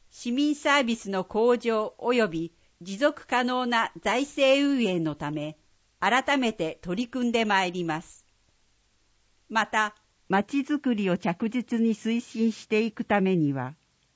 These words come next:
最上位計画である基本構想のもと、総合的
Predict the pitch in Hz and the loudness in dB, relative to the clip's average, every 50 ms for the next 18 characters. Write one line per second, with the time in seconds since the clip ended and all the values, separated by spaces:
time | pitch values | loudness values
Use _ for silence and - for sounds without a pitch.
0 | _ _ _ - - 277 262 285 302 277 294 311 294 285 294 294 285 294 - 285 | _ _ _ -8 -2 0 0 0 0 0 0 0 0 2 0 0 -4 -2 -2 0
1 | 277 269 247 - 190 196 - 185 160 170 165 170 175 175 156 151 151 151 - _ | 0 0 0 0 -2 -2 -4 -6 -4 -2 0 0 0 0 -2 -4 -8 -10 -12 _
2 | _ _ - 240 220 226 277 277 285 277 - - 277 269 240 240 - - 175 165 | _ _ -12 -8 -2 0 0 0 0 -2 0 2 4 4 4 2 0 -2 0 0
3 | 160 156 156 147 147 151 143 - - 147 147 151 - _ _ _ _ _ _ _ | 0 0 -2 -2 -4 -6 -8 -8 -10 -10 -10 -12 -16 _ _ _ _ _ _ _
4 | _ _ _ _ - - 294 294 294 294 262 285 285 277 269 - 262 269 - - | _ _ _ _ -6 2 4 6 6 6 4 4 4 4 2 2 -2 -4 -4 -6
5 | - 247 247 - | -10 -10 -10 -10